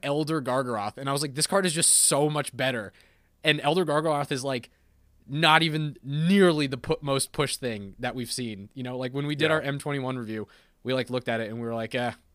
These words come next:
Speaker 1: I guess," like, you know, but it's
Speaker 2: Green
Speaker 1: just,
Speaker 2: doing green stuff, yeah.
Speaker 1: it just
Speaker 2: No,
Speaker 1: gets
Speaker 2: it's
Speaker 1: bounced by
Speaker 2: definitely, like,
Speaker 1: Teferi.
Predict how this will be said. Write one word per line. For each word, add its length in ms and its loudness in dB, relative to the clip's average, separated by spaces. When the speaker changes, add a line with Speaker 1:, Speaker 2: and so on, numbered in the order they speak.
Speaker 1:
I 80 -10
guess," 540 -4
like, 180 -14
you 80 -14
know, 100 -10
but 120 -10
it's 80 -2
Speaker 2:
Green 140 2
Speaker 1:
just, 100 -4
Speaker 2:
doing 240 -2
green 280 -6
stuff, 360 -6
yeah. 240 0
Speaker 1:
it 60 -12
just 180 -2
Speaker 2:
No, 160 6
Speaker 1:
gets 160 2
Speaker 2:
it's 100 0
Speaker 1:
bounced 120 2
by 180 4
Speaker 2:
definitely, 140 2
like, 100 4
Speaker 1:
Teferi. 240 -2